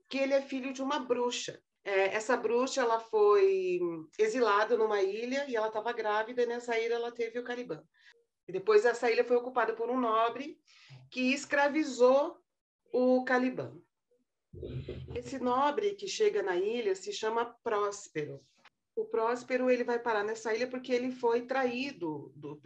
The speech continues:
pelo irmão, né? Foi deposto pelo irmão, traído. Ele é um duque e ele tem poderes mágicos. Chegando lá, ele encontra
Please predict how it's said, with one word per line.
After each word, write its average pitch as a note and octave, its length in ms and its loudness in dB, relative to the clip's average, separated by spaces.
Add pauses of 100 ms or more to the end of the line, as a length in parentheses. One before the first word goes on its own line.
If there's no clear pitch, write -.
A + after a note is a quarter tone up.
pelo F3+ 240 0
irmão, F3+ 400 -2
né? E3 160 -4
Foi F#3 120 -4
deposto G#3 540 -2
pelo F#3 200 -6
irmão, G#3+ 340 -2
traído. A3+ 500 -6
Ele G3 100 -2
é F#3+ 60 -4
um G3+ 140 -8
duque A3 320 -2
e - 20 2
ele A#3+ 140 -2
tem A#3 160 -6
poderes A#3+ 420 -2
mágicos. G3 720 -6 (680)
Chegando B3 360 2
lá, B3 180 6
ele C4+ 80 0
encontra C4 680 0